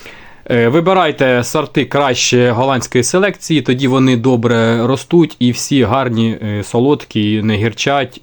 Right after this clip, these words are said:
І ще дивіться, редиска — це культура короткого світового дня,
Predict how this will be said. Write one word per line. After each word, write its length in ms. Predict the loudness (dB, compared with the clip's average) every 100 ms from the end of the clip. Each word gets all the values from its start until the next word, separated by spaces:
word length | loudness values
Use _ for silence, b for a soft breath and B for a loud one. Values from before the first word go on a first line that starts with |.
| _
І 280 | -2 0 0
ще 240 | -2 0 0
дивіться, 540 | 2 0 -2 -4 -6 -4
редиска — 540 | -2 0 0 0 -6
це 320 | -2 0 0
культура 520 | -2 -6 -2 0 0
короткого 540 | 0 0 0 -2 -4 -6
світового 580 | -4 -4 0 2 2 0
дня, 320 | 0 2